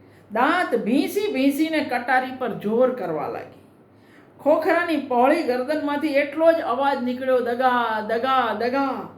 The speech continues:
સિંહણ ત્રાડ દે એમ સજુબાએ ચીસ પાડી, 'તૂટી પડો,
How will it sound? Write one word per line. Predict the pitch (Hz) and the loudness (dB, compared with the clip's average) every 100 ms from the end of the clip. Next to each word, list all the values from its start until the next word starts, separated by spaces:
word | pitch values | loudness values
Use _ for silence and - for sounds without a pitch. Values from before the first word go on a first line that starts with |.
| - - _ - | -20 -20 _ -20
સિંહણ | - 339 403 349 392 381 311 | -6 -4 0 0 2 0 -2
ત્રાડ | 302 302 320 | 0 0 2
દે | 277 294 | 0 2
એમ | 302 294 294 | 2 0 -4
સજુબાએ | 262 262 247 294 277 254 262 254 | -2 0 0 2 6 6 6 2
ચીસ | 254 381 392 - 254 | -2 -6 -6 -6 -6
પાડી, | 240 233 220 - - _ _ - | -4 -4 -6 -14 -20 _ _ -2
'તૂટી | 403 415 427 339 | -2 2 2 4
પડો, | 233 208 175 180 - | 4 4 2 -2 -14